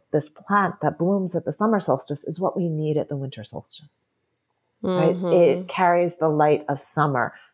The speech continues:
Speaker 1: to us in the winter.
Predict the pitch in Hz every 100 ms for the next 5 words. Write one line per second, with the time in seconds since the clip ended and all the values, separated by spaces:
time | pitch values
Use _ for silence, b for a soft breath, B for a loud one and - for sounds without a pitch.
0 | _ - - 175 143 98 - - - -
1 | _ _ _ _ - 151 143 147 139 -
2 | 156